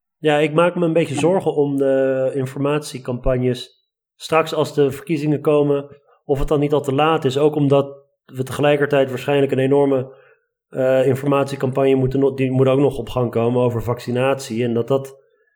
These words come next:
dat dat niet gevaarlijk is. Het is, het, het lijkt alsof ze, eh, ik weet niet of het genoeg is om een aantal spotjes op te nemen en een flyer uit te delen. Ik, om,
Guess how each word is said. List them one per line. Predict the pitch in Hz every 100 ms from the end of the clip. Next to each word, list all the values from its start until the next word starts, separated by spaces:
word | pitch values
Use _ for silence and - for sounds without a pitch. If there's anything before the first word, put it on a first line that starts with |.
| _
dat | - 127
dat | 147 135
niet | 127
gevaarlijk | 120 - 127 117 113
is. | 113 123
Het | 131 143
is, | 139 - - - _ _ _ _ _ _
het, | - 135 -
het | 139 135
lijkt | 165 170
alsof | 135 160
ze, | 156 160 151 151 147 147
eh, | 139 139 - _ _ _ _ -
ik | 147
weet | 156 196
niet | 208
of | 185
het | 160
genoeg | - 170 185
is | 170
om | 143
een | 143
aantal | 143 156 156
spotjes | - - 170 - 135
op | 139 135
te |
nemen | 135 131 131 123 127 127 - _ -
en | 135
een | 131
flyer | - 151 151 139
uit | 113 110
te | -
delen. | 117 107 104 110
Ik, | 110 -
om, | 127 123 120 117